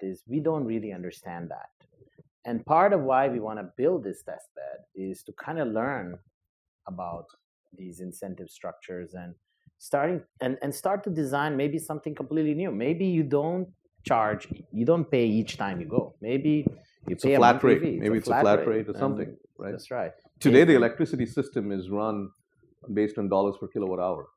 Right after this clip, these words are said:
Speaker 1: Or maybe if you enable your car to be two-way, you're paid for
Speaker 2: You're paid, that's right.
Speaker 1: <laughs> for, for that, and
Speaker 2: But dollars per kilowatt hour is a pretty old way of thinking about it, because if you're doing fast charging,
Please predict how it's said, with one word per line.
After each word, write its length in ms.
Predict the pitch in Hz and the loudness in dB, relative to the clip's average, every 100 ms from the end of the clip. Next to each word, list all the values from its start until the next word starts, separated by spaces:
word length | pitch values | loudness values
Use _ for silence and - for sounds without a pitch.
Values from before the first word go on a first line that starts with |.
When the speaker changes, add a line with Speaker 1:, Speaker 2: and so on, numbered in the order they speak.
| _ _ _ _ _ _ _ - | _ _ _ _ _ _ _ -6
Speaker 1:
Or 60 | |
maybe 260 | 110 127 131 | -2 0 0
if 140 | 135 | 0
you 60 | 131 | 0
enable 400 | 110 113 135 135 | 0 0 0 2
your 120 | 113 | 0
car 240 | 104 123 120 | 0 0 0
to 100 | 113 | -2
be 140 | 101 | -8
two-way, 440 | 98 147 151 110 107 | -4 0 2 2 0
you're 260 | 101 101 - | 0 0 2
paid 240 | 120 135 - | 4 4 0
for 260 | 104 98 95 | -4 -2 -2
Speaker 2:
You're 80 | 101 120 | -2 -2
paid, 120 | 117 - - | -2 -8 -6
that's 200 | 101 98 | -4 0
right. 120 | 90 | -2
Speaker 1:
<laughs> 80 | - | 0
for, 180 | 120 - | -2 -2
for 120 | - 101 | -4 -4
that, 320 | 107 - - - | -4 -6 -10 -12
and 260 | 87 92 98 - | -12 -12 -14 -2
Speaker 2:
But 180 | 110 | 4
dollars 260 | 110 170 147 | 8 8 8
per 140 | 127 | 4
kilowatt 320 | 107 117 107 98 | 4 4 6 6
hour 180 | 107 | 6
is 120 | 98 101 | 4 -2
a 120 | 85 - _ - | -6 -8 _ -6
pretty 260 | 135 113 95 | -2 0 0
old 400 | 98 104 92 78 _ 87 | 2 0 -2 -6 _ -8
way 140 | 92 | -6
of 100 | 85 | -6
thinking 300 | - 117 113 | -8 -8 -6
about 240 | 87 78 78 | -6 -6 -6
it, 100 | 82 _ | -10 _
because 300 | 95 - 85 | -6 -4 -4
if 80 | 90 | -2
you're 80 | 120 110 | -2 -2
doing 100 | 92 | -2
fast 300 | 107 98 - | -4 -6 -4
charging, 420 | 127 123 104 82 | -2 -2 -4 -8